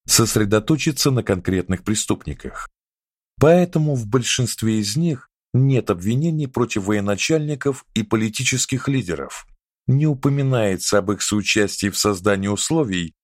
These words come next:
способствовавших злоупотреблениям. Единственное исключение — отчет Шлезингера,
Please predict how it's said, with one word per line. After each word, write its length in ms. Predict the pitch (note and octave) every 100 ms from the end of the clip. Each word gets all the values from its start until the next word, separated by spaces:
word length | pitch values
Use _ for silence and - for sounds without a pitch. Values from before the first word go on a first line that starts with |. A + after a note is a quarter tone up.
| _
способствовавших 1200 | - - A2+ G#2 - D3+ - D3 C#3+ C3 - C3+
злоупотреблениям. 1160 | G2+ G2 F2 E2 E2 G2+ G#2+ G2 D2+ C2+ B1 A#1+ - _ _ _ _ _
Единственное 960 | - G#2+ B2+ G#2+ A#2+ G#2 - F#2+ F#2+ F#2
исключение — 840 | - A2 G#2 E3 C#3 F2+ F2 D#2 - _ -
отчет 380 | A#2+ - C#3+
Шлезингера, 840 | - - C3+ F2 E2 D2+ C#2+ C2+